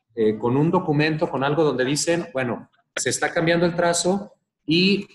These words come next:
le, el propietario de ese terreno y demás tendrá que hacerlo conducente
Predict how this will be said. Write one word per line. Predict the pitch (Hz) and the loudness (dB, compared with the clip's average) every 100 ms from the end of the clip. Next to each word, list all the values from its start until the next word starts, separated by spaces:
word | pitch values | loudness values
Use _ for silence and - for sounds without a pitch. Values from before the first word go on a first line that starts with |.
| _ | _
le, | 123 120 127 | -4 0 2
el | 123 | 2
propietario | 139 127 131 147 165 | 0 0 2 2 2
de | 165 | 2
ese | 170 | 0
terreno | 165 143 156 165 | -2 -2 0 0
y | |
demás | 147 156 156 | 0 -2 -4
tendrá | 135 131 147 | -4 -2 -2
que | 151 | -4
hacerlo | - 160 160 160 | -4 0 0 0
conducente | 135 131 120 - 156 151 147 135 135 | 0 0 -2 -2 -2 -4 -4 -6 -6